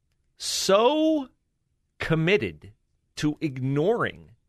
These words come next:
this obvious news story was the mainstream media that when Tony Bobulinski held a press conference at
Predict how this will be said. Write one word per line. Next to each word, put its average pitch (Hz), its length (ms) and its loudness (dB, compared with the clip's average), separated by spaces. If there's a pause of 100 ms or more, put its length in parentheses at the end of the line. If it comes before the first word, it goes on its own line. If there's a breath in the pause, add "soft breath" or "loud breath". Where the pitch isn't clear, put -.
(580)
this 185 560 0 (840)
obvious 247 800 0
news 185 300 -2
story - 400 -12
was 147 260 0
the 147 100 -4
mainstream 185 540 -4
media 151 320 -2
that 127 120 -4
when 139 160 -4
Tony 262 360 -8
Bobulinski 202 640 -2
held 156 220 -2
a 131 60 -2
press - 420 -6
conference - 460 -8 (1000)
at 269 260 6